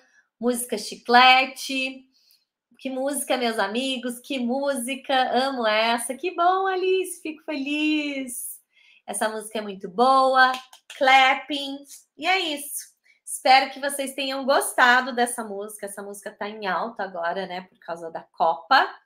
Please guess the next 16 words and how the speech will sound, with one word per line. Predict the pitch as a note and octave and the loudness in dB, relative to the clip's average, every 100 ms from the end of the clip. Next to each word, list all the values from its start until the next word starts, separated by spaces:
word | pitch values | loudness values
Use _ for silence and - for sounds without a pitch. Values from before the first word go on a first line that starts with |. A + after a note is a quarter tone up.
| _ _ _ _ | _ _ _ _
E | C4 | 6
ela | C4 C4 | 8 6
tem | C4 | 2
uma | A#3 | -2
lit-, | A3+ A3+ - - | -4 -6 -12 -8
uma | G#3+ | -4
letra | G#3+ G#3+ G#3 | -4 -4 -6
gostosa, | F#3+ F#3 - - A#3+ A#3 A3+ A3 G#3+ | -10 -10 -2 6 8 8 6 0 -2
um | A#3 | -6
vocabulário | A#3 A#3 G#3+ G#3+ G3 F#3+ F#3 | -6 -8 -8 0 0 0 -4
legal. | F3+ F3+ G3+ A3 A3 G#3+ G#3 G3+ G#3 _ _ _ | -8 0 2 4 6 4 4 0 -4 _ _ _
Já | - B3 C4+ | 2 4 4
consigo | D4 C#4+ - C#4+ B3+ C#4 | -2 -8 -8 -8 -6 -8
visualizar | A#3 D4+ E4+ E4+ D4+ D4+ B3+ A#3 A#3+ C4 D4 | -4 -4 -2 0 0 0 2 6 8 6 4
o | |
Hexa. | C4+ A3+ A3+ - - G#3 F#3+ | 2 2 0 -6 -8 -6 -8